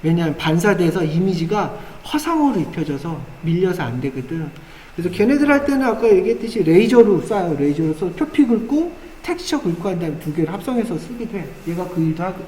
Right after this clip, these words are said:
아까 리얼스틱 캡처가 그것도 하거든요. 아니면 돈이 없으면 어떻게 하냐면은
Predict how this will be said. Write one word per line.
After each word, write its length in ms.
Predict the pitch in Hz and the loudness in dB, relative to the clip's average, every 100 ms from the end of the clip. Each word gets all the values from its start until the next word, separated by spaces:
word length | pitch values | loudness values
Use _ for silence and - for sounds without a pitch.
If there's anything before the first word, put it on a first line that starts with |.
| - | -12
아까 300 | 135 151 139 - - - - - - 143 | -6 -4 -4 -10 -18 -20 -20 -20 -16 -6
리얼스틱 340 | 165 175 170 | -4 -4 -4
캡처가 340 | - 240 226 208 | -8 -4 -4 -4
그것도 260 | 147 - | -6 -6
하거든요. 440 | 196 214 190 147 226 - - - - - - | -6 -6 -6 -6 -8 -12 -16 -18 -18 -10 0
아니면 520 | 180 226 240 254 170 | 2 4 4 2 0
돈이 220 | 185 226 | 2 4
없으면 320 | 226 - 202 | 2 0 -6
어떻게 240 | 151 - 190 | -6 -4 -4
하냐면은 520 | 180 185 202 240 196 | -4 -6 -8 -6 -6